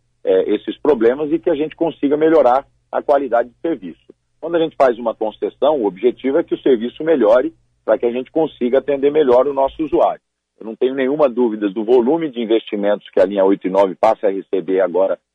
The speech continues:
sendo concessionada. Essa fase de transição tá ficando pra trás e nós vamos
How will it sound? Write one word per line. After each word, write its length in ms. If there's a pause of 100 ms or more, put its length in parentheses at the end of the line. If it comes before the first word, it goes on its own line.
(280)
sendo 200
concessionada. 920 (260)
Essa 240
fase 280
de 80
transição 520
tá 140
ficando 560
pra 180
trás 380 (400)
e 80
nós 180
vamos 260